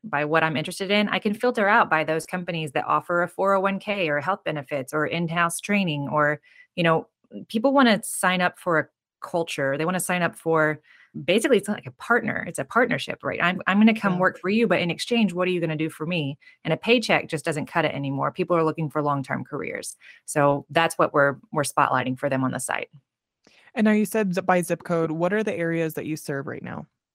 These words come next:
Speaker 1: The United States, Canada, and Puerto Rico, but we have every intention of making it much larger. It just, we only started building the site in the end of October.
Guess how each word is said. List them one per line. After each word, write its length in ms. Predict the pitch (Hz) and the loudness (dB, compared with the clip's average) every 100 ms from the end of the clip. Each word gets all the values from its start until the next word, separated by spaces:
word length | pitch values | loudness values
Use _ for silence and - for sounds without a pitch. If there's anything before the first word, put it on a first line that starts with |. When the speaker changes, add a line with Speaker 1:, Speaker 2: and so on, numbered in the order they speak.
| _ _ | _ _
Speaker 1:
The 60 | 226 | 8
United 340 | 220 226 240 | 10 8 6
States, 300 | - 214 214 | 4 2 2
Canada, 340 | - 196 196 | -4 -2 2
and 220 | 196 185 175 | 2 0 -2
Puerto 200 | 190 185 | -2 -2
Rico, 520 | 160 143 143 151 165 - _ - | -4 -4 -4 -4 -8 -14 _ -20
but 540 | - 160 160 151 - - | -12 0 2 2 -4 -14
we 180 | 175 185 | -4 0
have 180 | 185 185 | 2 0
every 260 | 185 190 185 | 0 0 -2
intention 460 | 165 165 156 190 | -2 -4 -6 -4
of 80 | 165 | -4
making 480 | 160 160 160 156 - | -4 -6 -4 -4 -4
it 200 | 165 - | -6 -6
much 520 | 156 156 156 - - - _ - | -4 0 0 0 -6 -10 _ -8
larger. 600 | 160 156 180 262 285 285 - _ - | 2 4 4 2 -2 -4 -14 _ -6
It 60 | |
just, 240 | - 170 - | -2 -2 -4
we 400 | 165 180 175 175 - | -2 2 2 2 -2
only 260 | 180 185 | -2 -2
started 300 | 175 180 165 | 0 0 0
building 240 | 147 156 160 | 0 0 0
the 100 | 151 | -4
site 340 | - 147 151 160 | -2 -2 -2 -4
in 240 | 151 143 | -6 -4
the 220 | 151 - | -6 -6
end 180 | 165 160 | -2 0
of 80 | 151 | 0
October. 640 | 147 - 170 170 190 196 | -2 0 0 2 0 -2